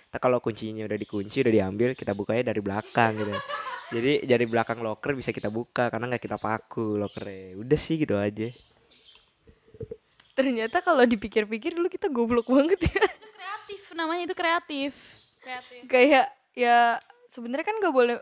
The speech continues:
Speaker 2: boleh bawa handphone, tapi selama pelajaran berlangsung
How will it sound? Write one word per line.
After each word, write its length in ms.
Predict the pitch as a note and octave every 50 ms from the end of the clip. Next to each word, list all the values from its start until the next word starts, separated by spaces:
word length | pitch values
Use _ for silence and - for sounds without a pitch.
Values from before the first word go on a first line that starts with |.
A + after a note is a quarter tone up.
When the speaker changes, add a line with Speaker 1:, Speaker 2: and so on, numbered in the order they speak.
| - _ _ _ _ _ _
Speaker 2:
boleh 480 | A3 G#3+ A#3+ A#3 A#3 A#3 B3 C4 A#3+ - _
bawa 240 | - G#3+ A3 A3+ A3+ A#3+ A#3+
handphone, 400 | G3+ F#3+ G3 - A#3+ A#3 A3+ A3
tapi 320 | G#3 G3+ G3+ - D4 E4+ - -
selama 400 | - B3+ A3 G#3+ G#3 G#3 G3+ -
pelajaran 560 | _ G#3+ G#3 G#3 G#3 F#3+ G3+ F#3+ G3 G3 G3
berlangsung 640 | F#3+ G3 G3 F#3+ F#3 F#3 F#3+ - - B3 B3 C4+